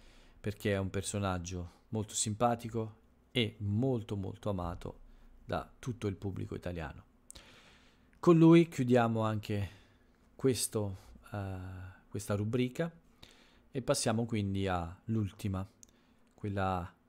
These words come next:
dell'aforisma del giorno, e cioè la frase celebre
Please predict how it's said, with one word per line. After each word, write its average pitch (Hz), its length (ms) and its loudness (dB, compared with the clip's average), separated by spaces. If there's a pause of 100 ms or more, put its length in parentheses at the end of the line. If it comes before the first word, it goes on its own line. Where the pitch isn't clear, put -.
(340)
dell'aforisma 92 840 -4
del 92 180 -6
giorno, 120 520 -2 (1000)
e 107 100 -4
cioè 110 220 2
la 101 120 2
frase 120 540 2
celebre 107 800 -4